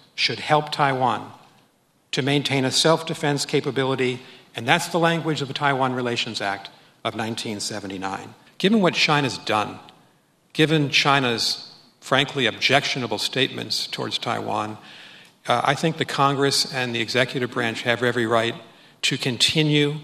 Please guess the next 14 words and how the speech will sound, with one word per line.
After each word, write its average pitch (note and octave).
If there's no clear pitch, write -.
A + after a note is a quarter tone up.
to B2
deepen B2+
our A#2
security A#2+
cooperation, A2+
to -
expand C3
our, B2+
our, A#2+
our A#2
arms C3
provisions A#2+
to A#2+
Taiwan. A2